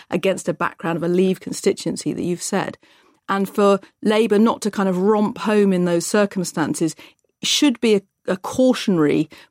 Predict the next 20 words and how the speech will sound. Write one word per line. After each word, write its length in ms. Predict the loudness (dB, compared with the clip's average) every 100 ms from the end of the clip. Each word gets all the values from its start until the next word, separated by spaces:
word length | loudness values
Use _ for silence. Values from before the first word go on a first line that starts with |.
| -2
message 520 | -2 -2 -4 -4 -8 _
for 120 | -2
them 240 | 0 2 0
in 80 | 0
terms 280 | -2 -4
of 100 | -4
preparing 360 | -8 -4 -4 -4
for 120 | -2
the 80 | -2
next 260 | -2 -2 -4
general 240 | 0 2
election. 360 | 0 -2 -8 -8 -14 _ -2
My 160 | 0
great 400 | 0 0 0 -2
fear, 300 | 0 2 2
though, 320 | 0 -2 -4 -2
is 160 | -2 0
that 120 | -2
because 320 | -2 -2 0
Labour 320 | 2 2 -2